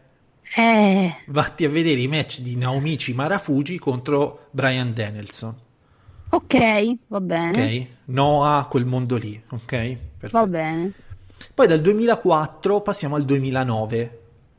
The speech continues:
Speaker 1: Mm.
Speaker 2: Va bene? E dove ci partecipa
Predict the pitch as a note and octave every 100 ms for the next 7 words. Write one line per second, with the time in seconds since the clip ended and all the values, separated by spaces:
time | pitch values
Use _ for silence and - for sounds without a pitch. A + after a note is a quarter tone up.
0 | _ A#3 A#3 F#3+ F#3+ _ - A#2+ A#2 A#2+
1 | B2 _ _ _ _ _ _ _ D3+ D3
2 | D3 D3 D3 F#3+ B2 A#2+ - E3 F3 G#3
3 | - D#3 D3 D#3+ - E3+ F3 -